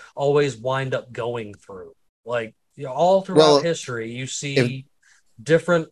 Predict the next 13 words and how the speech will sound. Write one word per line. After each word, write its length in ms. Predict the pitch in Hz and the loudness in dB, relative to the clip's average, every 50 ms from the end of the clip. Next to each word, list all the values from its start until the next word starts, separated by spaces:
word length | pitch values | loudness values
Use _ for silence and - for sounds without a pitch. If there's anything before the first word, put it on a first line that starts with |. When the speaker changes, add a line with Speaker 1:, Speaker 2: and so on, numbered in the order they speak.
| 123 | -6
Speaker 1:
rises 680 | 120 139 135 147 160 175 175 151 160 170 165 165 147 - | -2 0 2 4 4 4 2 2 -2 -2 -4 -2 0 0
of 160 | 165 151 135 | 0 0 0
power 840 | - - 156 156 175 175 160 139 131 123 123 123 123 127 131 131 _ _ _ _ _ _ _ _ _ - | 0 2 4 6 6 6 6 4 2 0 -2 -2 -4 -6 -8 -10 _ _ _ _ _ _ _ _ _ -2
that 320 | 151 151 156 139 135 - - | 0 0 0 0 -2 -10 -6
just 200 | - 190 196 151 | -2 -2 0 2
basically 400 | 156 160 185 214 - - 185 180 | 4 4 4 4 2 0 -2 -4
turn 360 | 175 - 196 190 185 190 185 | -2 2 2 2 4 2 0
the 80 | 180 175 | 0 -2
masses 480 | 170 165 175 196 202 - - 147 139 139 | 0 0 0 0 -2 -4 -6 -8 -8 -8
into 180 | 151 147 139 | -10 -10 -10
slaves 800 | 127 - - 151 165 175 165 151 151 143 143 139 135 135 127 - - | -10 -8 -4 -2 0 0 0 -2 -4 -6 -8 -12 -14 -16 -18 -12 -8
of 360 | 131 139 143 139 131 127 120 | -6 -6 -6 -6 -8 -12 -10
that 340 | 131 131 131 139 143 139 | -8 -6 -6 -4 -6 -8